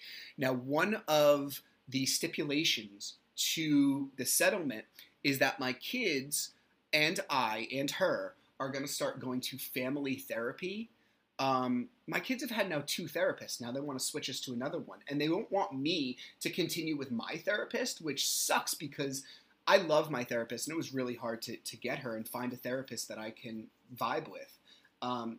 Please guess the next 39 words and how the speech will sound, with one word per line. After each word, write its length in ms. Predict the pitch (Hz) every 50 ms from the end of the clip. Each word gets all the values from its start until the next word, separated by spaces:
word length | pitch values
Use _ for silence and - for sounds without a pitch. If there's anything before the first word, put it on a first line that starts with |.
| _ -
but 160 | 139 143 143
I 60 | 147
really 320 | 147 151 151 156 151 147 139
love 160 | 135 131 -
my 80 | 120
therapist. 400 | 117 - 180 190 - - - -
They 220 | - 131 143 139 139 - 139
want 320 | 143 147 175 - - - -
us 200 | 196 - - -
to 80 | -
go 260 | 143 - 143 151 151
to, 140 | 151 147 165 - _ _ _ _ -
stop 480 | - - - - - 156 170 202 - - -
our 240 | 170 165 143 - -
own 220 | 139 147 160 170 -
individual 560 | - 160 160 156 147 151 147 - 156 156 156 151
therapy 420 | - 120 113 113 110 - - 113
because 220 | 107 117 117 101
our 100 | 113 110
therapists 400 | - 135 139 139 139 135 123 -
are 60 | 120 110
biased 380 | - 101 104 117 123 - -
to 120 | - 175 180
us. 160 | 190 - - - - - - - -
They 80 | 151
want 240 | 147 139 160 170 202
us 100 | 220 -
to 100 | - 185
stop 360 | - - - 135 139 139 -
it 100 | - -
for 160 | - - 127 123
ninety 420 | 120 117 113 120 123 127 123 120
days 380 | 113 117 117 113 110 110 - -
and 120 | 117 113
start 220 | - - 123 123 -
going 160 | 139 131 120
to 60 | 107
family 540 | - - - 120 131 139 143 131 - 104 - -
therapy. 440 | - - - - - - - -